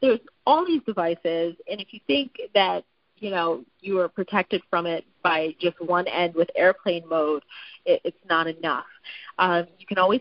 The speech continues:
put your Wi-Fi off at night if that's something that, you know, you feel safe and comfortable to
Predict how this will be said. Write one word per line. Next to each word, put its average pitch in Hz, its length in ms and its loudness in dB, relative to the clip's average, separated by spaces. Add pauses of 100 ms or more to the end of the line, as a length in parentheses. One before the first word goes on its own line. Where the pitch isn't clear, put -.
put 240 160 -2
your 190 120 -8
Wi-Fi 170 640 2
off 156 260 -4
at - 180 -2
night 190 320 -2
if 180 200 0
that's 170 240 0
something 175 360 -4 (120)
that, 151 300 -2 (500)
you 175 100 0
know, 151 180 2
you 147 380 -6 (220)
feel 156 420 4
safe 156 180 -2
and - 100 -14
comfortable 147 420 -6
to - 120 -20